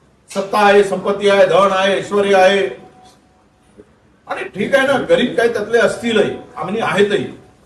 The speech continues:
त्यासाठी ईडब्ल्यूएस ची व्यवस्था आहे. काय ओबीसी मधूनच द्या.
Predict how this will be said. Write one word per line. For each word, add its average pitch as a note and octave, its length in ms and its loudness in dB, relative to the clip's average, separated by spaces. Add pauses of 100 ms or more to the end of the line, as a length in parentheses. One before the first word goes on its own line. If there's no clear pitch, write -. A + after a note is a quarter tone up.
(280)
त्यासाठी B3+ 440 -4
ईडब्ल्यूएस B3+ 440 2
ची C#4 80 -12
व्यवस्था C4+ 380 2
आहे. A3 200 -4 (600)
काय A3+ 240 2
ओबीसी B3 340 2
मधूनच A#3+ 440 2
द्या. D#3 180 -4